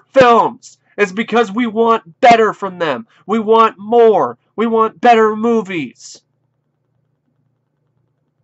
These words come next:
But if, I, if this populace continues to adopt this attitude,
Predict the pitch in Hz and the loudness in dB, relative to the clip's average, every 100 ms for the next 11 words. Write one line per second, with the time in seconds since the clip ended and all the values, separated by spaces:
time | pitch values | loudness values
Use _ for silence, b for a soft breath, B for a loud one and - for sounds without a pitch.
0 | _ _ _ _ _ _ _ 196 202 196 | _ _ _ _ _ _ _ -2 -2 -4
1 | _ _ _ _ _ _ _ _ - 180 | _ _ _ _ _ _ _ _ -18 -16
2 | 160 - - 208 220 220 - 202 247 240 | -16 -20 -20 -20 -20 -16 -16 -12 -14 -14
3 | - - 226 247 233 208 - 208 - 226 | -18 -14 -14 -12 -10 -10 -10 -18 -10 -8
4 | 233 226 185 151 143 _ _ _ - 214 | -8 -8 -8 -10 -14 _ _ _ -12 -10
5 | 190 - 170 214 226 226 220 214 - 208 | -8 -10 -8 -4 -4 -4 -6 -6 -4 -2
6 | 226 220 - 151 117 170 | 0 -2 -6 -12 -12 -16